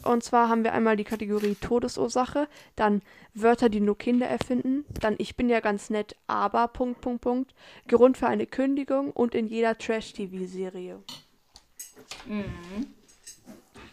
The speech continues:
Speaker 1: Okay, wollen wir direkt anfangen? Willst
Speaker 2: Mhm.
Speaker 1: du A sagen?
Speaker 2: Ja.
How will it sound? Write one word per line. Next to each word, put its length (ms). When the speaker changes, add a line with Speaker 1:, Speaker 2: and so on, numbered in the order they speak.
Speaker 1:
Okay, 260
wollen 120
wir 60
direkt 260
anfangen? 360
Willst 260
Speaker 2:
Mhm. 40
Speaker 1:
du 140
A 180
sagen? 420
Speaker 2:
Ja. 240